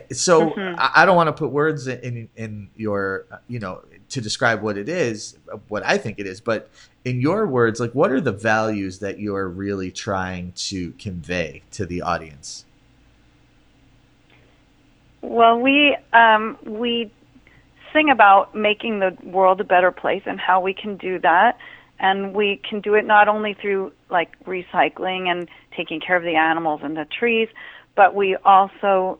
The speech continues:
Speaker 2: um, talk about how we should accept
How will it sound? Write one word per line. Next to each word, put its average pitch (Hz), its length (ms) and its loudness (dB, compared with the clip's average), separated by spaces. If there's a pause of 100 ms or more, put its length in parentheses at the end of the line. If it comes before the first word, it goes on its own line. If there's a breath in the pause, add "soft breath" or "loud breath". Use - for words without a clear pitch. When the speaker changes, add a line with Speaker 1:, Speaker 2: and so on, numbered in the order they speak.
(100)
Speaker 2:
um, 175 320 -2 (120)
talk 185 220 0
about 175 400 0
how 180 500 0 (480 loud breath)
we 180 220 -6 (100)
should 175 100 -8
accept - 480 -2